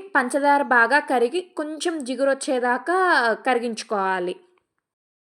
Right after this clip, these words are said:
పంచదార కరిగిన తర్వాత కొద్దిగా జిగురుగా అయితే చాలండి. మనకే పాకమేమీ అవసరం లేదు. just గులాబ్ జామున్‌కి కొంచెం జిగురుగా ఎట్లా చేసుకుంటామో షుగర్ సిరప్, ఇది కూడా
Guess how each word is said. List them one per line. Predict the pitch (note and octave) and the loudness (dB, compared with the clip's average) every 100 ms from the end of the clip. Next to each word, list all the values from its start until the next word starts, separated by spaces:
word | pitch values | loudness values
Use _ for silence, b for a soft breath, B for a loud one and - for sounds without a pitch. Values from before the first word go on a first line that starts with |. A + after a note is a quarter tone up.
| - | 6
పంచదార | A3 G#3 A#3 B3+ C#4+ D#4 | 6 8 8 10 10 8
కరిగిన | D#4 B3 A3+ B3 | 4 4 4 0
తర్వాత | C#4 C4 A#3+ A3+ A3+ | 2 2 4 2 0
కొద్దిగా | D4+ C4+ F#3+ A3+ C#4 | 2 2 4 4 4
జిగురుగా | A3 A3 A3+ A#3+ C#4+ | 4 4 4 4 4
అయితే | C#4+ B3 C4 | 4 2 0
చాలండి. | C4 B3+ G#3+ G#3 G3+ F#3+ C#4 - | 0 0 0 0 0 -2 -4 -2
మనకే | B3 A3 A3+ A3+ A#3 B3+ - | -2 0 2 4 4 2 -4
పాకమేమీ | G#3+ F#3+ C4 C4+ C4+ C#4+ | -4 -2 -2 -2 -2 0
అవసరం | B3+ A3 G#3+ A3+ A3+ | 0 0 -4 -4 -2
లేదు. | A3 F#3+ F#3 D#4+ B B B - | 0 0 -2 -4 B B B 2
just | B3 B3 B3+ | 2 2 -2
గులాబ్ | A3+ A#3 B3+ | 2 4 2
జామున్‌కి | A3 D4 D4 D4 C#4 D4 D4 D4 C#4 - | 2 0 0 -4 -4 -4 -4 -4 -6 -4
కొంచెం | - A3 B3+ A#3+ | -2 0 0 -2
జిగురుగా | A3+ A#3+ A#3+ C#4+ | 0 2 4 2
ఎట్లా | B3 A#3+ B3+ | 2 0 -2
చేసుకుంటామో | C4+ B3+ C4 B3 A3+ A#3 C4 | 0 -2 -2 -4 -2 -2 -4
షుగర్ | C4 A3 A#3+ | -2 -2 -2
సిరప్, | B3+ G#3+ G3+ D#4+ F#4 B B B | -2 -4 -2 -4 -4 B B B
ఇది | B3 | -4
కూడా | C4+ C#4+ | 0 4